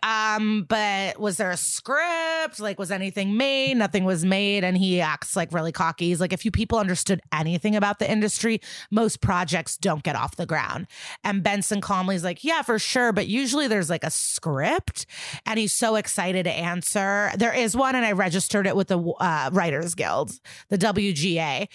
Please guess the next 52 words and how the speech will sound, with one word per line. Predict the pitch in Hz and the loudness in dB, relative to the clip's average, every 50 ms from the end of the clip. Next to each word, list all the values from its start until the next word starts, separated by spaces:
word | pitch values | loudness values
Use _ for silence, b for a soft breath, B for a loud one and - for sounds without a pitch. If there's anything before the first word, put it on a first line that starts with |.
| B B B - | B B B -4
And | 208 190 185 170 | -2 -2 0 2
Barba | 143 220 214 214 202 185 190 180 160 156 147 - - - _ | 2 2 4 2 2 2 2 2 2 0 -2 -4 -10 -12 _
quickly, | - - - 220 220 - - - 190 165 147 | -8 -2 0 2 2 2 0 0 2 2 4
with | 165 180 170 | 4 4 2
a | 170 | 4
punch | - - - 226 214 170 - - - | 4 2 2 2 2 -2 -2 -2 0
to | 208 | 0
the | 190 185 | 0 2
gut, | 175 180 151 - | 0 -2 -2 0
says, | - 180 170 156 | -2 0 2 2
"Yes, | 269 247 214 - | 2 2 2 0
we | 269 277 | 0 0
subpoenaed | - - 370 - - 208 175 143 135 151 | 0 0 0 2 2 2 2 0 -2 -4
for | - - - - - | -4 -4 -2 -2 0
it. | 127 - - B B B B B B | 0 -2 -4 B B B B B B
And | - 233 247 | 0 0 2
it's | 254 233 - | 2 0 0
here | - 269 262 | 0 2 2
right | 233 233 226 - | 2 2 2 2
now." | 233 269 294 247 - - - B B B B B B - | 0 0 0 0 -2 -2 -4 B B B B B B -6
And | 220 208 214 214 | -4 -2 0 0
the | 220 | 0
script | 202 - - - 226 226 233 | 0 0 0 0 0 0 2
is | 226 190 | 2 2
actually | 214 196 - - 208 190 | 0 0 0 0 0 2
not | 170 185 233 311 | 2 2 2 2
a | 381 | 2
script, | - - - 208 185 185 - 185 | 0 0 2 0 0 0 0 0
but | 160 190 | 2 2
a | 185 | 2
treatment. | 170 - - 262 285 269 175 196 185 185 190 - B B B B B - | 0 0 0 0 0 2 2 2 2 0 0 -2 B B B B B -4
And | - 202 202 | -2 -2 -2
it | 208 170 | -2 0
just | - 208 190 - | 0 0 0 2
says, | - 208 196 170 | 2 0 0 0
w-, | 170 160 165 185 - - | 0 -2 -2 -2 0 0
um, | 196 185 165 165 175 - | 2 2 2 0 0 0
"All | 196 202 208 202 | 2 2 4 4
work, | 190 196 202 196 - | 2 2 0 0 0
no | 196 196 185 | 0 0 2
play | 180 - - 185 180 180 | 2 2 2 2 2 4
makes | 175 180 180 - - - | 2 2 2 0 -2 -2
Adam | - 170 170 180 180 170 | -2 0 0 2 2 2
a | 170 170 | 2 2
dull | 151 170 170 170 | 2 2 2 2
boy," | 151 180 170 156 160 - | 2 2 2 0 0 0
over | - 185 175 156 165 160 | 0 0 0 0 0 0
and | 160 156 | 0 0
over | 156 151 139 156 160 151 | 0 -2 -2 -2 -4 -2
and | 131 143 | 0 0
over | 151 143 143 - - | 0 -2 -2 -6 -8
again. | - - - - - 135 - | -8 -6 -6 -6 -6 -8 -10